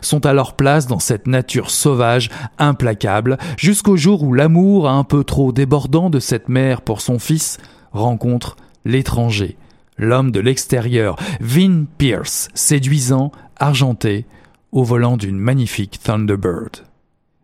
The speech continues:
Écrivain renommé des Monts Orzac, Daniel Woodrell crée des personnages enfermés dans un territoire psychologique miné. Leurs pulsions malsaines les entraînent toujours là où il ne faut pas,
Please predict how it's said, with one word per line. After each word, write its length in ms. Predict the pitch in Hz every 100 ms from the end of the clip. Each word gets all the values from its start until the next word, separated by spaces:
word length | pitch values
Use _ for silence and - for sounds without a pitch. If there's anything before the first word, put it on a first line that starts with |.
| -
Écrivain 540 | 131 - 190 175 208
renommé 500 | 190 147 170 175 185
des 200 | 156 135
Monts 180 | 139 151
Orzac, 560 | 156 151 180 233 220 139 - 202
Daniel 320 | 143 180 247 254
Woodrell 560 | 233 180 226 262 269
crée 240 | 170 180 196
des 120 | 139
personnages 580 | 135 - 139 143 165 156
enfermés 540 | 147 160 - 120 143
dans 220 | 151 117
un 80 | 113
territoire 520 | - 123 120 - 143 143
psychologique 760 | - 131 127 110 107 139 - - 127 120
miné. 520 | 131 143 127 98 90 165 143
Leurs 220 | 113 107
pulsions 560 | - 190 165 - 170 147
malsaines 560 | 135 139 - 151 170
les 160 | 156 117
entraînent 380 | 117 - 120 113
toujours 420 | 151 143 160 139
là 160 | 113 123
où 140 | 123
il 100 | 120
ne 80 | 110
faut 220 | - 104
pas, 240 | - 107